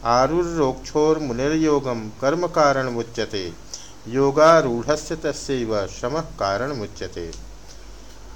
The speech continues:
योग में आरूढ़ होने की इच्छा करने वाले मुनि के लिए कर्म को कारण बताया गया है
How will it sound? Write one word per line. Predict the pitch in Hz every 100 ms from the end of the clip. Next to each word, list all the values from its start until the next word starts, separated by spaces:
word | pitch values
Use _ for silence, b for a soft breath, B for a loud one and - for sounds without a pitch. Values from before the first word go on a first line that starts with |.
| - 123
योग | 147 165 190 185
में | 175 175 -
आरूढ़ | 123 123 139 151
होने | 139 123 135 143
की | 143 131
इच्छा | - 104 - 139 135
करने | - 110 127
वाले | 139 117 101 95
मुनि | 104 139 160
के | 160 143
लिए | 110 92 90 - B B B -
कर्म | 151 170 175
को | 170 175
कारण | 165 117 123 135
बताया | 110 98 110 104
गया | 101 95
है | 90 90